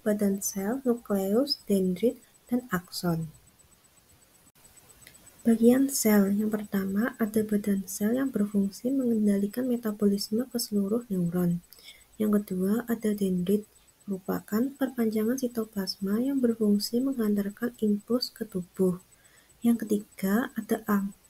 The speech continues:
akson yang berfungsi mengantarkan impuls menjauhi badan sel ke neuron lain. Akson dibungkus oleh selubung mielin.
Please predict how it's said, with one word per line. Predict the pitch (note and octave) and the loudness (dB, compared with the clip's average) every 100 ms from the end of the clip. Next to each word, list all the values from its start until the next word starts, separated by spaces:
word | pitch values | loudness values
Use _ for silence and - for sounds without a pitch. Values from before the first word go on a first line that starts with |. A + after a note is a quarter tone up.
| - | -14
akson | G#3 - - A#3 D4 | -12 -6 0 2 2
yang | D#4 | 0
berfungsi | C#4 A#3+ A#3 A3+ A3+ C4 | 0 -2 2 2 2 0
mengantarkan | C#4+ B3+ A3+ A3 G#3+ B3 - | -2 0 0 0 0 0 0
impuls | A3+ G#3+ G#3 - C4+ D4+ B3+ | 0 2 0 0 -2 0 0
menjauhi | A#3 G#3+ G#3+ | 2 2 -2
badan | G#3+ G#3 G#3 A#3+ C#4 - - - | 0 -2 2 0 0 -6 -20 -12
sel | - C4 D4 | -4 -2 -2
ke | B3+ | 2
neuron | A#3 A3+ G#3+ B3+ G#3+ | 2 2 0 0 0
lain. | F#3+ F#3+ F#3 F3 - - - - | 0 2 0 -2 -14 -20 -20 -4
Akson | A#3+ A#3 - G3+ A3+ | -4 -2 -4 -2 -2
dibungkus | C4 A#3+ - G#3+ C4+ - | 0 -2 2 2 2 0
oleh | G3+ B3 C#4 | 0 0 0
selubung | - - G#3+ G#3+ B3+ A#3+ | 0 0 0 0 0 2
mielin. | G3+ F3+ F3+ F3 F3 E3+ | 2 2 0 0 0 -4